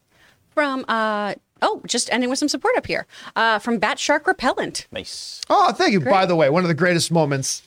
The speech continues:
Speaker 3: in pop culture history is the bat shark repellent. One of the greatest moments in pop culture history.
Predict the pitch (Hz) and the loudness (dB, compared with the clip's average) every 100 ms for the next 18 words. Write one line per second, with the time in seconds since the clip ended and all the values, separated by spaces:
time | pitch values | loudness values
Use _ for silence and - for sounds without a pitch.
0 | _ 160 147 - 160 - 175 - 147 135 | _ -2 -2 0 -2 2 2 2 2 2
1 | 131 - 127 104 98 - - - 180 170 | 2 0 -2 -2 -6 -12 -18 -2 2 2
2 | 131 185 117 127 156 143 - - 165 120 | 2 0 -2 -2 0 0 0 -2 0 0
3 | - 117 135 98 90 - 190 190 170 135 | -2 -4 -2 -2 -6 0 0 2 0 0
4 | 160 208 220 214 202 190 185 170 156 147 | 2 4 6 4 2 2 2 2 -2 0
5 | 151 - 143 143 135 - 131 | 0 2 0 2 2 2 -2